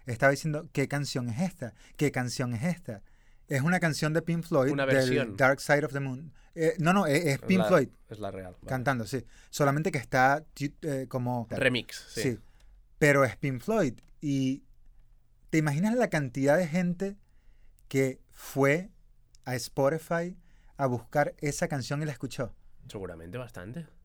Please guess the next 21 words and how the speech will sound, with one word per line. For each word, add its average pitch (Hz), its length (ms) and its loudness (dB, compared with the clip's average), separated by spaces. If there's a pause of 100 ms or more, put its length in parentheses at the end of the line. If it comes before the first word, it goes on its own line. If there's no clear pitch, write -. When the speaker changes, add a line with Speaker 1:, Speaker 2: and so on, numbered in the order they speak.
(440)
Speaker 2:
Y 107 60 -20
tanto. 101 280 -14
Speaker 1:
Solamente 202 680 2
porque 143 400 -4
un 175 280 0
trailer 139 560 -2 (1300)
puso 160 280 0
la 147 100 2
canción. 120 520 -10
Y 143 100 -2
la 131 100 2
canción 117 280 -6
es 101 100 -12
brutal. 113 420 -2 (300)
Pero 131 220 2
nadie 123 720 0
hubiese 135 420 2
conocido 147 520 2
la 123 160 0
puta 127 240 -2
canción 170 640 -2